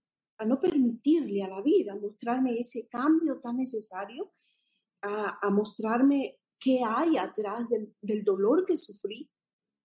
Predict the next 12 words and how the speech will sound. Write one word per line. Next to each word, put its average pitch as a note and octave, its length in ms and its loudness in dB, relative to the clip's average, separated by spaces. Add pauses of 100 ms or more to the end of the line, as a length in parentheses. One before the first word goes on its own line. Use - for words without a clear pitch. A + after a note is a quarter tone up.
(180)
La, A#3 300 0
la B3 160 0
resistencia, C4 880 0
fíjate, C4 320 0
que G#3+ 120 -8
genera A#3+ 380 0
una E4 180 4
herramienta G#3+ 720 0 (240)
de G#3+ 140 2
poder, F#3 540 0 (680)
porque A#3 240 -2
incluso B3+ 920 0